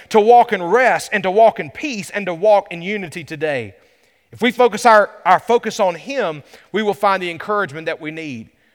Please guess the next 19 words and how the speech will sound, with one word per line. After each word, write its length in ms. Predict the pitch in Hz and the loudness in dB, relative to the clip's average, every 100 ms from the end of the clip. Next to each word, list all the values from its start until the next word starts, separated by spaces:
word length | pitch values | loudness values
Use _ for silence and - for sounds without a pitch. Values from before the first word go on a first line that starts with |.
| _ | _
Corrie 300 | - 226 208 | 2 4 4
ten 260 | - 240 220 | 2 -2 0
Boom 260 | 196 185 | -2 -4
said 200 | - 220 | -2 -2
it 100 | 180 | 0
this 220 | 214 208 175 | -4 -6 -2
way, 340 | 175 131 95 _ _ _ _ _ | -2 -2 -6 _ _ _ _ _
"If 160 | _ | _
you 120 | 208 247 | -2 0
look 180 | 254 | -2
at 100 | 247 | -2
the 80 | 226 | 0
world, 540 | 214 233 262 277 262 - - | 4 4 4 2 -2 -10 -6
guess 260 | 185 214 196 | -4 -2 0
what? 460 | 214 160 120 - _ _ | 2 4 2 -8 _ _
You 200 | 135 220 | -4 0
will 120 | 202 160 | 0 -2
be 260 | 190 202 | -4 -4
distressed." 760 | 190 - - 175 113 85 - | -6 -8 -4 -4 -4 -6 -18